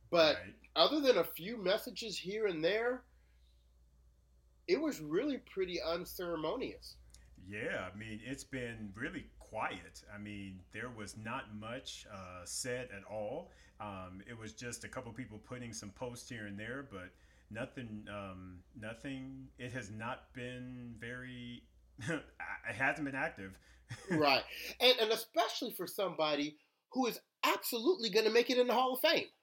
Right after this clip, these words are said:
Speaker 2: Yup, yup, exactly, exactly, man. I mean, it just, uh, it's crazy, man. It, but, um, you know, it, it's not surprising, though,
Speaker 1: No.
Speaker 2: because it, it, we know the relationship that Sharapova kinda has,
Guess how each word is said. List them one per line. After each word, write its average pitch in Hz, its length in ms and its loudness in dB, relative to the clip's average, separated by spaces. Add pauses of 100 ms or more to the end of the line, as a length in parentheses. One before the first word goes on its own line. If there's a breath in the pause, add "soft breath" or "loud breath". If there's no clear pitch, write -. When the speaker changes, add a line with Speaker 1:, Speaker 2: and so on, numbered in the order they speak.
(200)
Speaker 2:
Yup, - 240 -10
yup, 101 380 -6
exactly, 117 680 -4
exactly, 110 560 -4
man. 95 380 -10 (100)
I 117 80 -8
mean, 110 300 -8 (160)
it 135 240 -8
just, 135 360 -6
uh, 117 360 -2 (400 loud breath)
it's 127 200 -10
crazy, 135 520 -8
man. 95 480 -10 (120)
It, 107 140 -16
but, 113 340 -6
um, 104 400 -8 (400 soft breath)
you 180 140 -8
know, 170 280 -6 (120)
it, - 160 -6 (140)
it's 165 180 -4
not 202 220 2
surprising, 98 560 -6
though, 90 200 -6
Speaker 1:
No. 139 240 6
Speaker 2:
because 117 380 -6 (260)
it, 139 180 -8 (100)
it, 123 240 -8 (100)
we 131 200 -4 (120)
know 120 160 -4
the 139 80 -10
relationship 120 840 -8
that 107 100 -8
Sharapova 110 840 -8
kinda 110 300 -6
has, 104 760 -6